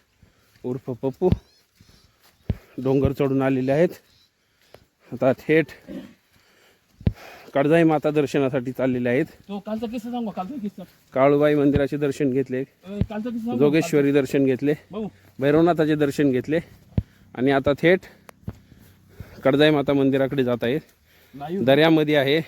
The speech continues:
Speaker 1: लाईव्ह सबस्क्रिप्शन आहे.
Speaker 2: लाईव्ह आहे, मी जरा ना कालचा किस्सा.
Speaker 1: हां.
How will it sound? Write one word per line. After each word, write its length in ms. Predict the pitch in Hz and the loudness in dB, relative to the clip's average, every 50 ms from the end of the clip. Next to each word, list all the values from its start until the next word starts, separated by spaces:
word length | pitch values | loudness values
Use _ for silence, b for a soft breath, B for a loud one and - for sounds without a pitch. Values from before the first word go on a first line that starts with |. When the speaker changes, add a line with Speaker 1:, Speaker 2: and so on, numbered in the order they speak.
| b b b b b - - _ _ - - _ _ _ _ - - - _ | b b b b b -20 -20 _ _ -20 -20 _ _ _ _ -20 -20 -14 _
Speaker 1:
लाईव्ह 260 | - 131 139 156 170 165 | 0 4 4 4 4 4
सबस्क्रिप्शन 680 | - - - - 123 - - 139 135 123 - 139 131 | 0 -4 -8 -10 -10 -6 -4 -4 -4 -2 -2 -2 -2
आहे. 200 | 123 123 123 147 160 - _ _ - - _ _ _ _ _ 147 143 | 0 -2 -2 -4 -4 -6 _ _ -20 -20 _ _ _ _ _ -12 -8
Speaker 2:
लाईव्ह 260 | 156 165 175 180 165 | -6 -6 -4 -6 -6
आहे, 100 | 151 165 | -6 -6
मी 100 | 170 151 | -6 -6
जरा 220 | 147 156 151 147 | -6 -6 -6 -6
ना 100 | 147 139 | -8 -12
कालचा 300 | 139 - - 139 - 156 | -12 -14 -14 -14 -14 -14
किस्सा. 340 | 143 156 151 - 92 - 127 | -16 -14 -14 -12 -6 -4 -2
Speaker 1:
हां. 100 | 117 113 | -2 -2